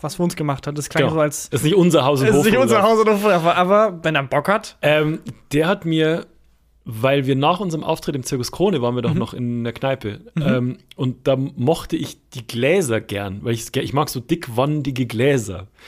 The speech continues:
Speaker 2: ähm, die es nicht im Johanniter-Shop gibt, aber die man, die, die vielleicht noch nachliefern können.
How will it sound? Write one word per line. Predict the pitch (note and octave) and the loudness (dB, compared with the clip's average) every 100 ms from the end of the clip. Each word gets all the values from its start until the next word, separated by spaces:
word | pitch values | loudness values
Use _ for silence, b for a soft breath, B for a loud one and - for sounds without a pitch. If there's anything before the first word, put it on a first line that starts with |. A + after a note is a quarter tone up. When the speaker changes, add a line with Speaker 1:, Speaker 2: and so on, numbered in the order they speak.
| B B B B | B B B B
Speaker 2:
ähm, | - C#3 C3 A#2+ - _ - | -2 2 2 0 -4 _ -6
die | A#2+ | -4
es | - | -2
nicht | C#3+ D3+ | -2 0
im | C3 | 0
Johanniter-Shop | C3 C3 C#3 D#3 - D#3+ D3+ | 0 0 -2 -4 -2 -4 -2
gibt, | D#3+ D3+ | -2 -2
aber | C3 B2 | -2 -2
die | B2 | -4
man, | B2 A2 A2+ | -4 -6 -8
die, | A#2 | -6
die | A2 | -6
vielleicht | G#2+ A#2+ A2 | -4 -4 -2
noch | A#2 | -2
nachliefern | B2+ C#3+ D3 D3 | -2 -2 -4 -2
können. | D#3+ | -4